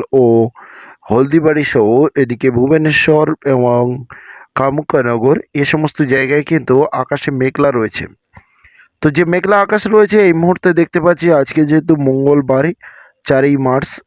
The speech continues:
ঠিক, আহ, ভোর চারটের দিকে এবং চারটে থেকে পাঁচটার মধ্যে এবং ঘন কালো মেঘের সঙ্গে কিন্তু রয়েছে কুয়াশা ভরা আকাশ,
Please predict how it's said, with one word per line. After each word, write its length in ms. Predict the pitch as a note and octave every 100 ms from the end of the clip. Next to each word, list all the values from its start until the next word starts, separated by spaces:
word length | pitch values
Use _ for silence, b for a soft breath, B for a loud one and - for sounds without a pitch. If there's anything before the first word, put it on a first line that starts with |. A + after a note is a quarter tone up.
| _ _ -
ঠিক, 180 | D3+ -
আহ, 120 | B2 G#2 F#2
ভোর 240 | F2 A2 C#3 -
চারটের 420 | C#3 B2 - C3 A2+
দিকে 320 | A2 - E3+ B3+ b b b b -
এবং 340 | A#2+ A#2 B2 A#2+ A#2 - _
চারটে 280 | - C3+ -
থেকে 180 | C#3+ D3
পাঁচটার 420 | - B2+ - A#2 A2
মধ্যে 300 | G#2 F2+ - _ _ b b b b b b b -
এবং 260 | D#3 D#3 D#3
ঘন 260 | B2 C#3 F#3+ G#3 -
কালো 280 | D#3+ D#3+ E3+
মেঘের 420 | D#3+ D#3+ E3 E3
সঙ্গে 360 | - D3+ C#3+ D3+
কিন্তু 240 | D#3 D#3+ D3
রয়েছে 320 | B2 B2 - E3+ -
কুয়াশা 400 | C#3+ C#3+ C#3+ D#3
ভরা 280 | C3 B2+ B2+ C3
আকাশ, 340 | B2 C#3+